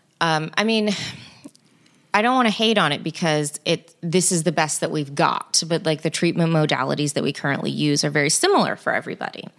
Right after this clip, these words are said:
And they can be tailored to a certain extent, but there's a lot of concerns, uh, rightly so, by, uh, law enforcement, the judicial system, et cetera. Like, we need to cover all of our bases and make sure that ev-,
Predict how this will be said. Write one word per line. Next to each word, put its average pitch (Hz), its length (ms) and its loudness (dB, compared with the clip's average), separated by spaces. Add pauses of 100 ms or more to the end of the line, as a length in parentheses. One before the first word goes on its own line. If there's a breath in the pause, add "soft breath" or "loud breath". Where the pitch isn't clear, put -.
(580 loud breath)
And 175 140 0
they 185 100 4
can 247 320 2
be 262 120 2
tailored 208 560 2
to 175 80 -2
a 147 60 0
certain 143 320 0
extent, - 800 -2 (420 loud breath)
but 180 140 0
there's 175 200 2
a 175 60 2
lot 165 500 4
of 151 400 0
concerns, 151 1400 2 (100)
uh, 151 340 0
rightly 170 460 2
so, 156 760 0
by, 139 680 -2
uh, 139 240 -4
law 143 260 2
enforcement, 139 600 -4
the - 80 -4
judicial 143 400 -4
system, 135 420 -2
et - 100 -8
cetera. 147 300 0
Like, 135 220 -4
we 156 160 0
need 151 180 0
to 156 60 0
cover 147 400 0
all 147 180 2
of 139 120 -6
our 143 100 0
bases - 520 -4
and 147 140 -2
make - 160 -4
sure - 200 -2
that 139 160 -6
ev-, 156 260 -4